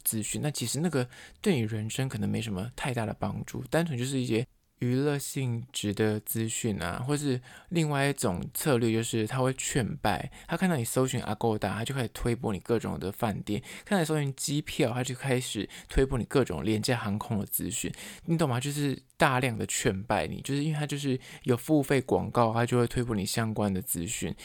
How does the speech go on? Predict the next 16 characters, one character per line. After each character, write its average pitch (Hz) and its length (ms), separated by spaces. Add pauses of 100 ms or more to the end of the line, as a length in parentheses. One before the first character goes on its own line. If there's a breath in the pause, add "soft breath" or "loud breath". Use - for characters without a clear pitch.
(140 loud breath)
那 165 160
就 143 140
看 170 180
到 156 60
你 123 60
搜 131 200
寻 113 220
相 120 180
关 120 240
关 117 220
键 110 240
字， - 160
或 131 40
是 139 160
讲 - 360
到 127 260